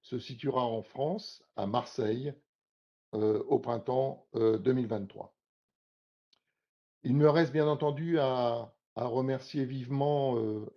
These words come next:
tout d'abord les interprètes pour, euh, leur contribution extrêmement, euh, euh, importante pour, euh, la tenue de ce webinaire, l'ensemble bien entendu des intervenants et la richesse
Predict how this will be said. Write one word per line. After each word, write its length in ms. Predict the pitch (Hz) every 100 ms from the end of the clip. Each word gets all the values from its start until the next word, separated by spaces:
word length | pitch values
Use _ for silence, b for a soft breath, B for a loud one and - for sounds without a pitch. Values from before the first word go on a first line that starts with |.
| _ _ - -
tout 100 | 127
d'abord 300 | 131 123 123
les 160 | 110
interprètes 680 | 123 123 117 - 151 165 - _ _ -
pour, 420 | 120 120 110 110
euh, 220 | 110 104 - _ _ _
leur 680 | 120 110 117 113 101 104 101
contribution 880 | - 107 113 113 107 - 123 117 -
extrêmement, 840 | - - - 120 117 117 117 104 101
euh, 160 | 104 - - _ _ _ -
euh, 400 | 101 101 - - - _ -
importante 800 | 127 139 147 - 147 143 135 -
pour, 480 | - 127 123 110 107
euh, 180 | 104 101
la 200 | 104 104
tenue 360 | - 127 131
de 140 | 117 110
ce 240 | - -
webinaire, 840 | 104 104 117 107 117 123 139 165 165 _ b b b b
l'ensemble 560 | - 143 151 - 170 160
bien 160 | 131 127
entendu 380 | 131 127 143
des 220 | 127 107 127
intervenants 680 | 131 135 117 117 123 196 214 _ _ _
et 100 | -
la 160 | 104 113
richesse 840 | 113 143 - 160 139 - - -